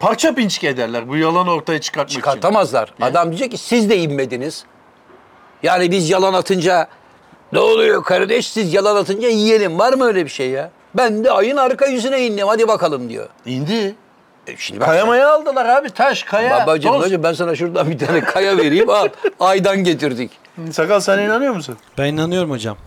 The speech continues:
Speaker 1: İnanıyor. Abi canlı yayını seyrettik. Bana mesaj attı. "Abi Ay'a iniyorlar." diye.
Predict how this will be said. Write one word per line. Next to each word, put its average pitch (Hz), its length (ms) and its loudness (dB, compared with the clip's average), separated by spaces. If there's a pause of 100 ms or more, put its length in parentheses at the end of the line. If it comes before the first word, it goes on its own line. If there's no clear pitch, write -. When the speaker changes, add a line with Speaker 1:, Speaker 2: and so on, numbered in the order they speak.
Speaker 1:
İnanıyor. 123 260 -6
Abi 156 200 0
canlı 151 300 0
yayını 262 220 -2
seyrettik. 294 440 0
Bana 262 180 2
mesaj 294 340 0
attı. 294 240 2
"Abi 277 240 2
Ay'a 302 300 2
iniyorlar." 294 520 0
diye. 160 140 -10